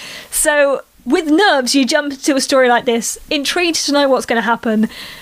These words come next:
And I loved the fact this one was completely different.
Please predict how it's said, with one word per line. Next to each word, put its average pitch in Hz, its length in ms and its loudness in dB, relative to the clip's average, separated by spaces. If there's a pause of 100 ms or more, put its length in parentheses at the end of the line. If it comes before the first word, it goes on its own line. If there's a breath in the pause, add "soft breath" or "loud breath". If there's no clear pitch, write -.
(200 loud breath)
And 330 140 0
I 339 80 0
loved 330 320 -2
the 320 100 -4
fact 277 540 -2
this 294 320 -4
one 339 360 -2
was 262 200 0
completely 240 640 0
different. 233 760 -6